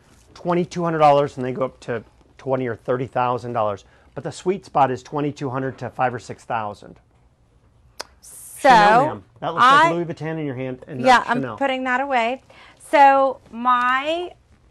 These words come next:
Speaker 2: favorite coveted Chanel is the classic double flap. It was created in
Speaker 1: Nineteen fifty-five.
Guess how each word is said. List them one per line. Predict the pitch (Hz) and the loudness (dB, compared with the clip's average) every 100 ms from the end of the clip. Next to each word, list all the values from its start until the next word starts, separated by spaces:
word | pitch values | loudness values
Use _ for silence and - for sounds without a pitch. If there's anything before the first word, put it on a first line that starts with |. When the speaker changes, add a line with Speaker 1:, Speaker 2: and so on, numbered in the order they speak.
| _ _ _ _ _ _ _ _ _ _ _ _ _ _ | _ _ _ _ _ _ _ _ _ _ _ _ _ _
Speaker 2:
favorite | 262 269 247 269 - | -4 -4 -4 -8 -8
coveted | - 262 240 247 240 240 233 - - | -12 -6 -6 -6 -6 -6 -8 -12 -12
Chanel | 240 214 208 208 208 - | -12 -8 -6 -4 -6 -8
is | 220 196 - | -12 -12 -12
the | 220 | -14
classic | _ - 240 233 247 - 254 247 _ - | _ -10 -8 -6 -10 -14 -14 -14 _ -10
double | 208 196 196 | -10 -10 -18
flap. | - 175 165 - - _ _ _ _ - - _ _ _ | -10 -8 -6 -8 -12 _ _ _ _ -20 -20 _ _ _
It | 240 247 254 262 _ _ | -4 -2 -2 -4 _ _
was | 220 233 233 220 _ | -8 -2 -2 -4 _
created | - 262 240 226 208 214 220 240 269 - _ - | -14 -12 -6 -4 -4 -4 -8 -8 -8 -12 _ -12
in | 220 202 196 196 202 208 - _ _ _ _ _ _ _ _ _ _ _ _ _ | -8 -8 -10 -12 -12 -14 -16 _ _ _ _ _ _ _ _ _ _ _ _ _
Speaker 1:
Nineteen | 131 127 127 | -12 -10 -12
fifty-five. | 120 113 117 104 | -14 -18 -18 -20